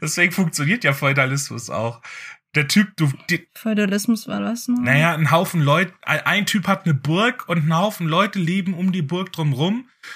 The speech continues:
Speaker 1: Und der Typ in der Burg hat das Sagen, weil wenn Banditen kommen, dann können die Leute in der Burg Schutz suchen.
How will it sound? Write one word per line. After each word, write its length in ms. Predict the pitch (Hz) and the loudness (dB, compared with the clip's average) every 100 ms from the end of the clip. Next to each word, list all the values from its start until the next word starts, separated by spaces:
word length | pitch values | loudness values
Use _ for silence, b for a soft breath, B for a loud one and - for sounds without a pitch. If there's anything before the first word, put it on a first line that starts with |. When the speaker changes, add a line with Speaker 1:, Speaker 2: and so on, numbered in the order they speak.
| B | B
Speaker 1:
Und 120 | 147 | 2
der 100 | 160 | 2
Typ 220 | 147 220 175 | 2 -2 -2
in 100 | 180 | 0
der 100 | 160 | 0
Burg 360 | 143 185 196 | 0 -2 -2
hat 120 | 175 | -2
das 140 | 156 - | -2 0
Sagen, 320 | 156 220 202 | 2 2 0
weil 160 | 180 156 | 0 0
wenn 140 | 180 | 0
Banditen 420 | 175 156 185 151 | 0 -2 -4 -4
kommen, 240 | 139 190 190 | 0 0 0
dann 140 | 170 | -2
können 140 | 175 | -2
die 60 | 175 | -2
Leute 280 | 165 175 160 | 0 0 0
in 140 | 156 | 0
der 100 | 156 | 0
Burg 220 | 143 151 - | -2 -4 -4
Schutz 240 | 131 - | -4 -6
suchen. 260 | 87 - | -8 -14